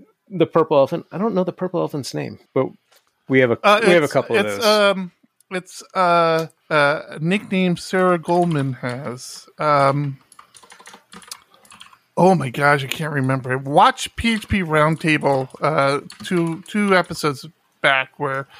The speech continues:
Speaker 2: Sarah Goldman's on it with, um, myself and Sammy K. Uh,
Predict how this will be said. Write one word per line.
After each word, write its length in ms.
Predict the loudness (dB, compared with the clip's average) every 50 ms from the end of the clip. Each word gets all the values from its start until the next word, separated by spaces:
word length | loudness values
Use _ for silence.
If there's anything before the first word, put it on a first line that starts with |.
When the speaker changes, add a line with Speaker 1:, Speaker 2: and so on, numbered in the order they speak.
| -20 _ -8
Speaker 2:
Sarah 300 | -2 2 2 2 4 2
Goldman's 440 | 2 2 2 4 2 0 0 0 -2
on 240 | -2 -2 -2 -2
it 100 | -4 -4
with, 340 | -4 -4 -4 -6 -10 -8 -4
um, 340 | -2 -2 -2 -2 -4 -8 -10
myself 540 | -10 -10 -6 0 2 2 2 2 0 -6 -16 -14
and 380 | -12 -10 -8 -8 -8 -8 -10 -10
Sammy 300 | -8 -6 -6 -6 -8 -10
K. 380 | -10 -8 -6 -6 -6 -10 -14 _ _ -8
Uh, 200 | -4 -2 -2 -4